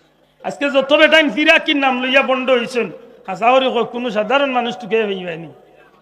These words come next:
কয় একদিন দেখবাই নো মেসা বলো লান চলছে, এর বাদে গিয়ে হে খেলা জমাই দিছে। এই অবস্থায় আমরা পাইছি। শোনা ভাই, এন্ন ভুল বুঝই না জানো।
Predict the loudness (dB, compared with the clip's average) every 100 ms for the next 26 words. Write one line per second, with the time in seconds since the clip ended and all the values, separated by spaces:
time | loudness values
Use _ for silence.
0 | -20 -16 -6 -2 -2 -4 -2 -2 -2 -4
1 | -4 -6 -2 -2 -2 -2 -2 -2 -4 -8
2 | -10 -10 -8 -8 -8 -10 -8 -8 -10 -10
3 | -12 -14 -14 -18 -20 -20 -20 _ _ _
4 | _ _ _ _ _ _ _ _ _ _
5 | 2 4 4 0 -2 -4 -8 -8 -14 -18
6 | -20 -20 -16 -4 0 2 2 2 -2 0
7 | 2 2 0 0 -2 -6 -6 -12